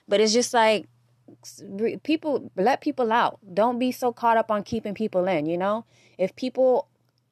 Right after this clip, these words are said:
you know, are, you see that they have the capability of being free and rejoining society to be a good person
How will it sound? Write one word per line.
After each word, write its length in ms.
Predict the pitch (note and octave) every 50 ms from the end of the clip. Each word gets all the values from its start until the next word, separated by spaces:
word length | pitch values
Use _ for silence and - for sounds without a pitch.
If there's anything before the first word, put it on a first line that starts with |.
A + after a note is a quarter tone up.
| _ _ _ _ _ _ G3+
you 160 | F#3+ A3 G#3+
know, 380 | G#3 G#3 G3+ G3 G3+ G#3 A3 - _ _ _ _ _ _ _ _ _ _ _ _
are, 600 | G3+ G3+ G3+ G3+ G3 F#3+ F#3 F3 D#3+ - - - _
you 140 | G3 G3
see 320 | F#3+ - - - A#3 A#3 A3+
that 200 | G#3+ G3+ - -
they 120 | G3 G3
have 340 | G3+ F#3+ G3+ G3+ G#3 G#3 F#3+
the 80 | F#3 F#3
capability 760 | - G#3+ G3+ G3 G3 F3 D#3+ F#3+ F#3+ G3+ G#3 G3+ G#3 G3+ D#3+
of 160 | F3 D#3+ D#3+
being 240 | F3+ F#3+ F#3+ F3+ F3
free 500 | - - - G3+ G#3 G#3 G#3 G#3 G#3 G3
and 240 | - F3 E3+ D#3+ D#3
rejoining 1000 | E3+ G3 G3 G3 G3 G3 F#3+ F3+ - - - D#3 E3+ F#3 F#3+ F#3+ F#3+ F#3+ F#3+ F3+
society 840 | - F#3+ E3+ - - F3 F3+ F3+ F#3 F#3+ F#3+ F#3+ F#3+ F#3 F#3 F#3 - _ _ _ _ _ _ _
to 100 | - F3+
be 180 | D#3+ F#3+ F#3+
a 80 | F#3+ F3+
good 200 | E3+ F3+ E3+ E3+
person 680 | - - E3+ F3+ F#3+ - - G#3+ G#3 G#3+ A3 A3+ A3+